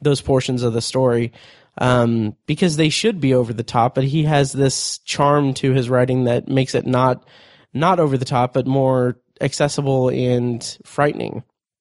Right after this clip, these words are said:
And the, the various ways that, that the, um, horror elements are, are pushed through, like, the, the de-, the varying degrees of Christine's, um, actions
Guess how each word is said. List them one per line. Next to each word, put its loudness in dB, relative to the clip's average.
And 2
the, 2
the 0
various 0
ways 2
that, 0
that 0
the, 0
um, 0
horror 2
elements 2
are, 0
are 2
pushed -4
through, 0
like, -2
the, 2
the 0
de-, 0
the -4
varying 2
degrees 2
of -2
Christine's, 0
um, -2
actions -2